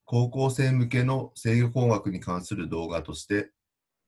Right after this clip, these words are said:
二、三時間状態方程式と等比数列の二回目の説明をしていきたいと思います。前回、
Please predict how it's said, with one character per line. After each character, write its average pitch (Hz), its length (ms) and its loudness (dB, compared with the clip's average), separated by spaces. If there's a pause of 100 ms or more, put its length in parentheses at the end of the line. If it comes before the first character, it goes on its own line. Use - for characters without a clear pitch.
二、 - 80 -10
三 123 240 4
時 120 120 -2
間 101 220 2
状 95 220 0
態 92 220 4
方 95 260 -2
程 98 260 0
式 - 260 -8
と 71 300 -4
等 110 220 2
比 113 100 -2
数 120 300 2
列 - 260 -4
の 76 140 -4
二 85 160 -6
回 98 240 0
目 101 320 -2
の 123 160 2
説 - 260 -6
明 95 220 2
を 110 60 0
し - 100 -8
て 90 100 -4
い 78 80 -4
き - 80 -18
た 82 120 -4
い 78 100 -6
と 113 100 2
思 95 180 2
い 78 80 -8
ま - 180 -12
す。 - 260 -20 (3500)
前 135 220 2
回、 101 380 2